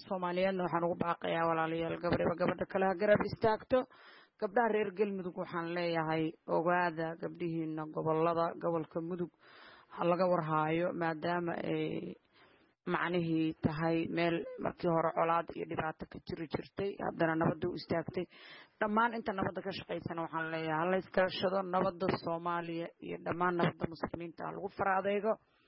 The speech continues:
Gabdhahana waxaan ku guubaabinayaa meel kastoo ay joogaan, gabadhiba inay gabadha kale garab istaagto, inay siyaasadda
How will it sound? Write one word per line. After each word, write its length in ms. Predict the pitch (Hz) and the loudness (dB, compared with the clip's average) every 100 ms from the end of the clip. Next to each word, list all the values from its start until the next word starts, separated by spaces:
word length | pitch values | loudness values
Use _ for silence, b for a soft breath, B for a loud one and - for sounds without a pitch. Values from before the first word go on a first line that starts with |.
| b b b _ - | b b b _ -2
Gabdhahana 420 | 202 214 202 180 | 0 4 4 2
waxaan 220 | 175 180 | 0 -2
ku 100 | 185 | -2
guubaabinayaa 800 | 175 175 175 170 165 170 170 165 | -2 2 2 2 -2 -2 -4 -6
meel 200 | 165 170 175 | -6 -8 -6
kastoo 360 | 175 - 175 | -10 -6 -4
ay 160 | 165 151 | -4 -6
joogaan, 440 | - 160 165 165 160 | -4 -2 0 0 4
gabadhiba 380 | 165 170 175 180 | 2 4 0 -2
inay 360 | 165 165 - - | -6 -8 -12 -12
gabadha 280 | - 170 165 | -4 -4 -4
kale 220 | - 165 | -6 -6
garab 300 | 151 202 - | 0 2 2
istaagto, 480 | - 208 196 - 226 208 b b b b b b | -2 -6 -6 -4 -2 -2 b b b b b b
inay 460 | - 226 233 214 190 | -2 0 2 2 0
siyaasadda 760 | - 185 180 180 175 185 175 | 0 4 4 4 0 -2 0